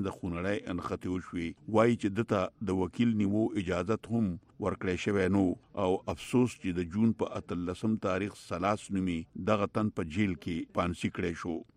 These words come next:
د ریډیو فردا خبر دی چې د قومي سلامتیا خلاف تورونو کې پرتو دوه سوه اتو پنځوس نورو درویشانو ته هم سزاګانې اورولې شوې دي. دوی باندې د فروری په مظاهرو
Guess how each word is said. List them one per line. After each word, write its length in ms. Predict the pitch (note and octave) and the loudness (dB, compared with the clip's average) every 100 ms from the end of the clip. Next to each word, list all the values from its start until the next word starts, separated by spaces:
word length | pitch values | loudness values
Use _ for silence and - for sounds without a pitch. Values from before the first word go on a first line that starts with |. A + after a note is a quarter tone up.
| - | 2
د 100 | B2 A#2+ | 8 10
ریډیو 320 | C3+ C3 C3+ B2 - - | 10 10 8 8 2 0
فردا 380 | A#2 G2+ G#2 C3 | 2 4 6 4
خبر 300 | A2 F#2+ A2 A2+ | 2 0 0 0
دی 80 | A2+ | -2
چې 180 | G#2 F#2+ | -2 -2
د 80 | F#2+ | -2
قومي 240 | G#2 F#2 A2 | 0 0 0
سلامتیا 580 | - F#2 F2+ F2 - G#2+ G#2 | 0 0 0 -2 -2 -2 -2
خلاف 340 | G2 F2+ G#2 - - | -4 -2 -4 -6 -6
تورونو 340 | E2+ F#2+ G#2+ F#2 | -4 0 0 -2
کې 160 | G#2 | -8
پرتو 320 | F2+ E2 G#2+ G2 F#2+ _ - F#2+ | -6 -6 -2 -2 -4 _ -12 0
دوه 200 | A2 A#2+ - | 4 4 4
سوه 420 | A2 G#2+ - G2+ | 2 2 2 -4
اتو 220 | F2+ A#2 A#2 | -2 0 0
پنځوس 420 | G#2+ F#2 G2 G#2+ G#2 F#2 | 0 0 -2 -2 -2 0
نورو 240 | A#2+ A2+ E2+ | 2 0 0
درویشانو 580 | F2+ F2 F2 - F#2+ F2+ E2+ | -2 -2 -2 -2 -2 -2 -4
ته 80 | F2+ | -2
هم 180 | G#2+ A2+ A2 _ - | 0 0 -2 _ -4
سزاګانې 640 | G#2 F#2+ F2+ G#2+ A2 F#2 F2 - | 0 2 2 2 2 2 0 -2
اورولې 380 | F2+ F2 F2 F2 - | -2 0 0 -2 0
شوې 220 | A2 F#2 E2+ | 0 0 -2
دي. 120 | E2 - _ G2+ | -6 -6 _ -6
دوی 140 | F#2+ C3 A#2+ | 0 2 4
باندې 360 | A2 G#2 G#2+ | 2 2 0
د 100 | F#2+ G2+ | 0 -2
فروری 420 | F2 F2+ F#2 G#2+ - | -2 0 2 0 -2
په 120 | F#2+ | -4
مظاهرو 500 | F2 F2 F2 F2+ G#2 | -2 -4 -4 -2 -2